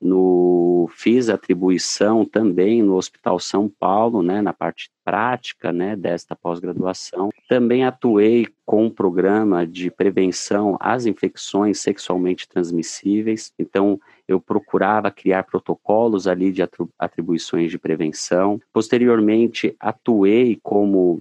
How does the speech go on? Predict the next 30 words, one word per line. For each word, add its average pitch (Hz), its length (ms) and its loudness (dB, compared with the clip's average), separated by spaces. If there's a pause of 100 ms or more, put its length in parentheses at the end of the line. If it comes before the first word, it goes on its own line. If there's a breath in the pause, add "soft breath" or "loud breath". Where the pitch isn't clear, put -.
um - 60 -14
psicólogo 95 840 -2
de 82 120 -10
centro 120 540 -2
de 101 80 -2
atenção 95 480 0
psicossocial, 101 1040 -4
nos 98 160 -2
cuidados 101 720 -2
de 92 140 -4
álcool 95 520 -2 (420 loud breath)
e 90 100 -2
outras 92 320 -2
substâncias. 90 1080 -6
Atuei 113 680 -2
também 113 500 0
ali 104 400 -2
um 98 140 0
período 95 600 -2
como 92 440 -2
professor 104 640 -2
eventual 104 640 -2
do 98 100 -4
Estado, 98 640 -4
eu 92 40 -2
dava 90 260 -4
aula 101 440 0
ao 90 100 -2
ensino 87 440 -4
médio. 95 560 -4